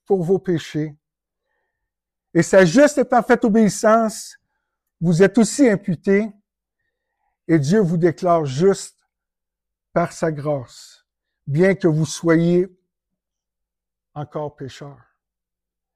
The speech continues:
et que vous n'aviez pas, n'ayez pas encore atteint la perfection. Et voici comment Dieu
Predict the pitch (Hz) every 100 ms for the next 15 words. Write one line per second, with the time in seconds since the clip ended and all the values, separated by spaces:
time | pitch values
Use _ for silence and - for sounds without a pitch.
0 | _ 156 - 156 147 156 156 151 147 143
1 | 175 175 170 160 156 156 147 175 160 170
2 | 165 143 - 156 151 _ _ _ - 156
3 | 151 151 - 147 - - 127 113 _ _
4 | _ _ _ _ _ _ _ _ _ _
5 | 151 151 175 - 254 196 175 170 139 175
6 | 185